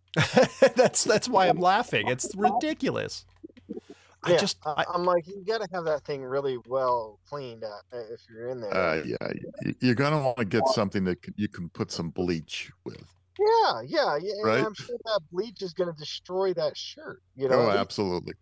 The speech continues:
Speaker 2: it's gonna
Speaker 3: <laughs>
Speaker 2: eat at the cotton, it's gonna eat at the thread, and, yeah, I mean, I've thrown, I've used my chef coats and I've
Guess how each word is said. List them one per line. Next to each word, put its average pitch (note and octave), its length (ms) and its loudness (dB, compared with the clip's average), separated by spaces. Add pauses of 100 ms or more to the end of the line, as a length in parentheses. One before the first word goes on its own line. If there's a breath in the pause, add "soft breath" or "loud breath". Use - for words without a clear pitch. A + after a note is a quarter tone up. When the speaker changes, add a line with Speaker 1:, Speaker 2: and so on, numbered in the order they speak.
(220 soft breath)
Speaker 2:
it's F#3+ 180 4
gonna G#3+ 280 2
Speaker 3:
<laughs> - 140 0
Speaker 2:
eat F#3 160 -2
at F3+ 120 0
the - 120 -20
cotton, C3+ 360 -6
it's E3+ 140 -6
gonna A3+ 160 -4
eat G#3 100 -6
at G3+ 120 -12
the - 60 -20 (140)
thread, G2+ 360 -8
and, F#3 260 2 (200)
yeah, F3+ 360 -4
I D3+ 60 0
mean, D#3 200 2
I've F3 220 2
thrown, G3 340 4 (600)
I've F3 180 -4
used F#3 260 -4
my F3+ 160 0
chef G3+ 360 0
coats F#3+ 360 -4
and F3 100 -14
I've F3 140 -10